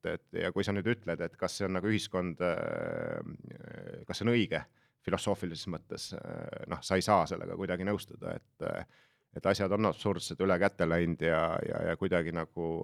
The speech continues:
äh, nõuavad muutust, äh, et see niimoodi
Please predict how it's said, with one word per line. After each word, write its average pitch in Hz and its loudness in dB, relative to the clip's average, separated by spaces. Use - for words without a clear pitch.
äh, 80 -4
nõuavad 85 2
muutust, - -4
äh, 76 -4
et - -16
see 87 2
niimoodi 87 0